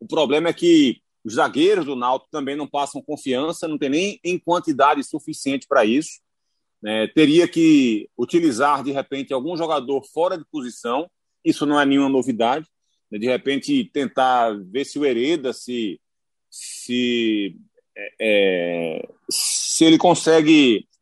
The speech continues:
entender o que faz um, um zagueiro e fazer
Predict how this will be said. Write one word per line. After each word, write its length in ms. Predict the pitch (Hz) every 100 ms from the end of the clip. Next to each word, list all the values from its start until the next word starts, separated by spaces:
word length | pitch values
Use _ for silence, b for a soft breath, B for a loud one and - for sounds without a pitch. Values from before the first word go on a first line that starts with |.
| _ _ _ _ _ _
entender 840 | 151 165 170 175 143 135 175 165 - -
o 80 | 110
que 160 | -
faz 460 | - 139 147 160 123
um, 340 | 135 120 92 _ _ _
um 240 | - 117 107
zagueiro 680 | 151 127 113 147 175 139 120
e 120 | 113 - -
fazer 400 | - 139 127 156